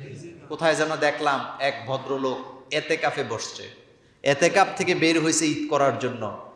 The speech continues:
ঈদের দিন পোলাপাইনেরা ডিজে গান লাগাইছে।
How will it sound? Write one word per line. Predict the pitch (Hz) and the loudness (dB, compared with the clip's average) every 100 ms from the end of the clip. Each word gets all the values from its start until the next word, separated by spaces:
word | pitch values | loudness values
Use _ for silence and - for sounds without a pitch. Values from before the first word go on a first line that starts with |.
| - _ - | -20 _ -2
ঈদের | 151 151 156 143 | 2 6 4 4
দিন | 151 135 | 0 0
পোলাপাইনেরা | 143 143 143 143 139 135 131 113 | 0 2 2 0 0 2 0 0
ডিজে | 143 147 143 147 | -2 -2 0 0
গান | 135 131 123 | 2 0 0
লাগাইছে। | 113 104 98 - 92 | -2 -2 -4 -8 -14